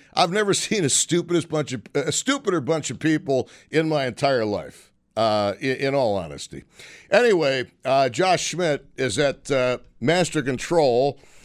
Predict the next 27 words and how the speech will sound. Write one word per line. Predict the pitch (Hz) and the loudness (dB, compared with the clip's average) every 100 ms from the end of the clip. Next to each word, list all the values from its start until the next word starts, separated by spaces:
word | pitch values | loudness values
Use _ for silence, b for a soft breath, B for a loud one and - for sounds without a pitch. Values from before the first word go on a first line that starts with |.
| b | b
as | 135 139 | 0 0
he | 117 143 - | 2 0 2
always | 165 190 156 139 117 | 2 4 4 2 0
is, | - 127 117 120 - B B B | -2 -2 0 -2 -6 B B B
and | - 156 | 0 2
I | 180 | 2
thought | - 185 185 | 4 2 2
we | 160 | 0
would, | 147 135 120 73 | 2 0 -2 0
uh, | 123 120 110 _ _ _ - | 2 2 0 _ _ _ -12
Let's | 107 | 0
get | 165 | 0
into | 156 131 | 0 -2
some | 139 | -2
other | 131 151 | 0 0
things | 131 131 110 - | 0 -2 -4 -4
today | 110 110 110 104 - b | -2 2 2 2 -2 b
on | - 117 | -2 0
W | 131 151 131 107 | 2 0 0 0
B | 135 123 123 | 0 2 2
E | |
N, | 123 110 | 2 0
far | - 160 160 | -2 0 2
more | 143 143 | 2 0
interesting | 135 151 139 127 - 131 131 117 | 0 -2 -2 -4 -2 -2 0 0
than, | 120 113 117 | 0 0 0
uh, | 113 110 107 | 0 2 0